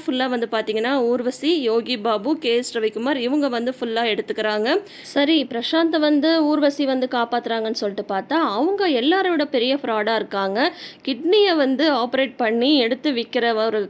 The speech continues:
கூட்டமா வந்து அவங்க கே எஸ் ரவிக்குமார், யோகி பாபு வந்து வராங்க. அவங்க அதுக்கப்புறம் பிரசாந்துக்கு எப்படி ஹெல்ப் பண்றாங்க, பணம் கிடைக்க போகுதுன்னு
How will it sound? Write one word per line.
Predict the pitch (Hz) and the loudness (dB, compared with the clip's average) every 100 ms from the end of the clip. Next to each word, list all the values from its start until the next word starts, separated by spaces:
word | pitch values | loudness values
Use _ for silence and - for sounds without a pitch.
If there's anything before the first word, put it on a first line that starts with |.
| - | -4
கூட்டமா | 302 302 262 254 | -2 0 0 0
வந்து | 233 208 262 | 0 -2 0
அவங்க | 220 214 277 269 277 | 0 0 0 2 0
கே | 294 247 | 0 0
எஸ் | 240 240 240 | 0 -2 -4
ரவிக்குமார், | 220 220 233 247 | -2 -2 -2 0
யோகி | 226 226 220 | 0 0 -2
பாபு | 208 202 208 | -2 0 0
வந்து | 208 214 | -2 -2
வராங்க. | 202 202 196 233 247 - - | -2 -2 -2 -2 -2 -10 -12
அவங்க | - 220 294 285 | -4 0 2 2
அதுக்கப்புறம் | 233 247 240 240 247 | 0 -2 -4 -2 -2
பிரசாந்துக்கு | 240 220 233 226 | -4 -2 -4 -2
எப்படி | 220 185 233 | -4 -2 -2
ஹெல்ப் | 254 208 208 | 0 -2 0
பண்றாங்க, | 220 208 202 196 196 220 | -2 -2 -2 -2 -2 -2
பணம் | 214 220 285 | -2 -2 -2
கிடைக்க | 262 233 226 | -2 -2 -2
போகுதுன்னு | 226 220 220 | -2 0 -2